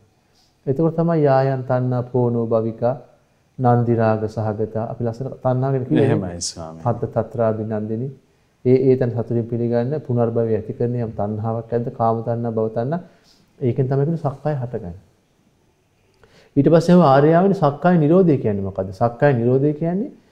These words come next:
Speaker 1: මේ යෝ තස්සායේම තණ්හාය අශේෂ විරාග නිරෝධෝ.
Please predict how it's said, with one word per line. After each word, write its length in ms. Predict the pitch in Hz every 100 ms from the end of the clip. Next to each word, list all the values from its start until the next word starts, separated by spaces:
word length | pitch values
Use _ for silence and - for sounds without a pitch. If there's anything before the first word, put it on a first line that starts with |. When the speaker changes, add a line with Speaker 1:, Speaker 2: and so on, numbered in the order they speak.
| _ _
Speaker 1:
මේ 280 | 131 127 120 120 - _ 147
යෝ 220 | 127 143 151
තස්සායේම 840 | 123 110 - 143 147 160 165 160
තණ්හාය 680 | 160 - 120 131 143 160 196 269 - - _ -
අශේෂ 440 | - 156 165 175 185
විරාග 440 | 131 127 151 196 190
නිරෝධෝ. 580 | 147 113 107 101 95